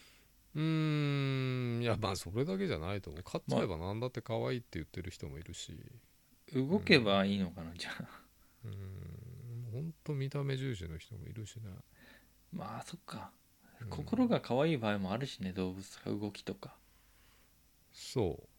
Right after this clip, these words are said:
Speaker 2: でもさ、
Speaker 1: あ。
Speaker 2: それってのはさ、
Speaker 1: うん。
Speaker 2: 僕は下に見てるんじゃないかなと思って、生き物として。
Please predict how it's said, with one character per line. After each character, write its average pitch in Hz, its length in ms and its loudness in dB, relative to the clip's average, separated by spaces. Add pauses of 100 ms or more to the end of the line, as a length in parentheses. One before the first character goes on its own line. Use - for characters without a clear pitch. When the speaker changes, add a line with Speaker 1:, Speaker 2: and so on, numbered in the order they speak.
(300)
Speaker 2:
で 190 80 6
も 190 80 8
さ、 - 120 0
Speaker 1:
あ。 - 40 -2
Speaker 2:
そ 175 140 0
れ 254 100 6
っ 269 40 2
て - 260 0
の 277 140 0
は 120 120 2
さ、 98 300 -2 (340)
Speaker 1:
う 120 40 -6
ん。 92 360 -6
Speaker 2:
僕 139 220 -4
は 196 60 4
下 - 260 4
に 185 200 10
見 185 140 8
て 180 160 4
る 143 100 2
ん 117 60 0
じ 101 100 0
ゃ 95 40 0
な 95 120 0
い 90 60 -2
か 92 100 -4
な 95 160 -8
と - 140 -14
思 98 60 -10
っ - 20 -14
て、 - 260 -16
生 113 100 -8
き - 140 -4
物 95 220 -2
と 113 120 -12
し - 120 -14
て。 - 160 -10